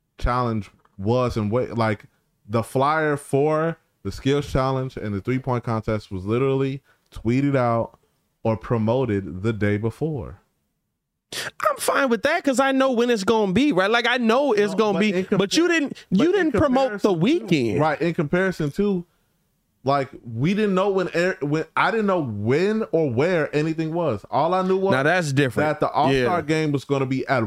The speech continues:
Speaker 1: one P M Sunday afternoon
Speaker 2: Yeah.
Speaker 1: at Wintrust Arena. That
Speaker 2: Yeah,
Speaker 1: is
Speaker 2: yeah,
Speaker 1: the
Speaker 2: yeah.
Speaker 1: only thing I knew as a consumer. Like, literally, like, if, unless I have to go dig and research and find out where it was,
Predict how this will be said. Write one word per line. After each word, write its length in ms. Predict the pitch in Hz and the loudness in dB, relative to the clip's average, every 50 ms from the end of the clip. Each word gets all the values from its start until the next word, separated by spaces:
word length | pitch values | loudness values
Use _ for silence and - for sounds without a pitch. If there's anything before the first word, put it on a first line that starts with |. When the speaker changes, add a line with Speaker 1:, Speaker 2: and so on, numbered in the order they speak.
| 95 | 0
Speaker 1:
one 240 | 95 113 135 160 190 | 0 2 2 2 0
P 240 | - - 196 190 185 | 0 0 0 2 2
M 380 | 180 175 175 175 180 185 185 - _ _ _ _ | 2 2 0 0 0 0 -2 -2 _ _ _ _
Sunday 500 | _ - - - 143 160 175 175 185 185 | _ -10 -2 0 0 2 2 2 2 2
afternoon 640 | 175 175 175 170 - 180 170 170 170 170 165 165 156 - | 2 0 0 0 0 0 0 0 0 0 0 -2 0 0
Speaker 2:
Yeah. 180 | 113 - 139 | 2 2 2
Speaker 1:
at 60 | 139 | 0
Wintrust 500 | 127 131 151 156 151 - 147 139 - 143 | 0 0 0 0 0 0 0 0 0 0
Arena. 280 | 139 147 147 135 107 92 | 0 0 0 0 0 2
That 60 | 107 | 2
Speaker 2:
Yeah, 80 | 113 113 | 2 2
Speaker 1:
is 140 | 113 110 107 | 2 2 2
Speaker 2:
yeah, 140 | 107 104 | 2 2
Speaker 1:
the 60 | 104 95 | 2 0
Speaker 2:
yeah. 60 | 95 | 0
Speaker 1:
only 200 | 135 147 156 151 | 0 0 0 -2
thing 160 | 151 151 143 | -2 -2 -2
I 120 | 139 131 | -2 -2
knew 320 | 131 139 147 131 101 92 - - _ _ _ _ | 0 0 0 0 0 -2 -4 -10 _ _ _ _
as 160 | 117 117 113 | -4 -2 -2
a 60 | 110 | -2
consumer. 560 | 95 113 104 - 143 160 156 120 92 82 87 - _ _ _ _ _ _ _ _ _ _ _ - | -4 -4 -4 -2 -2 -2 -2 -2 -4 -8 -10 -16 _ _ _ _ _ _ _ _ _ _ _ -4
Like, 300 | 113 120 117 113 107 104 | -2 0 0 0 -2 -2
literally, 600 | 110 117 135 151 160 160 151 143 139 127 120 113 | -2 0 0 0 2 0 0 0 0 -2 -2 -4
like, 340 | 98 107 107 101 98 95 - | -2 -2 -2 -2 -4 -6 -10
if, 260 | 107 110 110 104 101 - _ | -4 -4 -2 -2 -4 -6 _
unless 500 | 101 110 107 110 120 135 143 - - - - - | -4 -2 0 0 0 0 -2 -4 -8 -14 -6 -4
I 120 | 113 120 | -2 -2
have 240 | 117 127 113 113 113 | 0 0 -2 -2 -2
to 100 | - 117 | -4 -4
go 180 | 104 113 107 101 | -4 -2 -4 -4
dig 460 | 92 90 90 113 123 135 139 135 131 | -4 -4 -2 -2 0 0 -2 -2 -4
and 180 | 113 104 107 104 | -6 -6 -6 -6
research 400 | 113 127 127 - 120 110 104 - | -6 -8 -6 -6 -6 -6 -6 -8
and 140 | 104 95 | -10 -8
find 300 | - 117 113 113 110 104 | -6 -6 -4 -4 -4 -2
out 360 | 113 117 127 123 110 95 - - _ _ _ _ _ _ _ _ _ _ _ _ _ _ | -2 -2 0 -2 -2 -4 -6 -10 _ _ _ _ _ _ _ _ _ _ _ _ _ _
where 280 | 90 92 113 127 135 135 | -4 -2 0 0 2 0
it 60 | 131 | 0
was, 420 | 127 143 156 151 139 110 98 - | 0 0 0 0 0 0 -2 -4